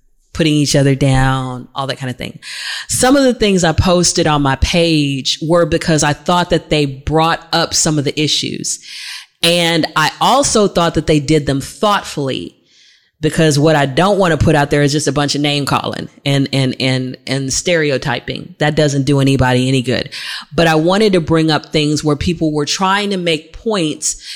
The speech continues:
and even trying to rebuttal other people's points, 'cause sometimes it would be two people going back and forth, somebody stitching somebody else's video and showing point by point where they were wrong. Because I feel like,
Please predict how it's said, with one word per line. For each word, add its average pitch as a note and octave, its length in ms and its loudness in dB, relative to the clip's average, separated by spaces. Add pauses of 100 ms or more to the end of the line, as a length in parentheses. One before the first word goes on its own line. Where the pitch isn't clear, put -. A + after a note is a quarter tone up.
and D#3 160 -2
even F3+ 300 0
trying E3+ 420 0
to D3+ 460 0
rebuttal D3 800 0
other A#3 200 2
people's D#3 380 -6
points, C#3+ 380 -6
'cause D#3 180 -2
sometimes D#3+ 380 -2
it D#3+ 40 -6
would D3 140 -6
be D3 100 -4
two A3+ 240 -4
people D#3+ 340 -10
going D3+ 280 -8
back D3 240 -4
and D3 120 -14
forth, C#3+ 340 -10 (320)
somebody D3+ 320 0
stitching E3+ 540 -2
somebody D3 380 -4
else's C3+ 300 -6
video C3+ 500 -6 (460)
and D3 180 0
showing D#3 360 0
point E3 280 0
by D3+ 120 0
point D#3 280 -2
where C#3+ 120 -6
they C#3 120 -4
were C3 120 -10
wrong. D#3 360 -2 (360)
Because G3 260 0
I F#3 100 2
feel A3+ 320 -2
like, F3+ 380 0